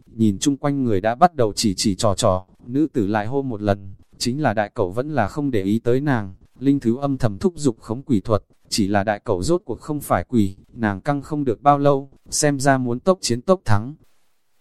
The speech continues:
Ngay sau đó, liền thấy đại cẩu kéo bị thương mà thân thể đứng lên, nữ tử còn không có tới kịp cao hứng,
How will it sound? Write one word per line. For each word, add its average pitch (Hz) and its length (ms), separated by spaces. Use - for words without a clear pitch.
Ngay 143 200
sau 143 200
đó, 123 340
liền 104 240
thấy 120 180
đại 135 220
cẩu 95 200
kéo 117 180
bị 139 220
thương 143 220
mà 107 120
thân 139 200
thể 104 180
đứng 107 180
lên, 139 300
nữ 139 280
tử 120 180
còn 101 220
không 143 220
có 120 120
tới 120 220
kịp 123 260
cao 143 180
hứng, 120 300